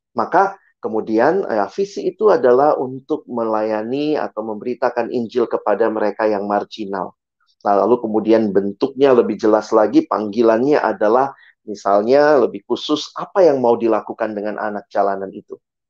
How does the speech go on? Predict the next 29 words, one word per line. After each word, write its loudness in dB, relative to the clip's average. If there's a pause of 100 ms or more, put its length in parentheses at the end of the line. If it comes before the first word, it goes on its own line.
(140)
Mengangkat -4
taraf 0
hidup -6
mereka, 0 (240)
menolong 2
mereka, 2
mengadvokasi -4
misalnya 0
untuk -6
mereka -8
tidak -4
punya -2
akte -6
kelahiran 4
dan -2
seterusnya. -2 (320)
Jadi 4 (240)
ketika 2
berbicara 2
panggilan, 0
saya 0
pikir -2
nanti -2
sudah 0
masuk -4
lebih -8
spesifik -6
termasuk -6
kepada 0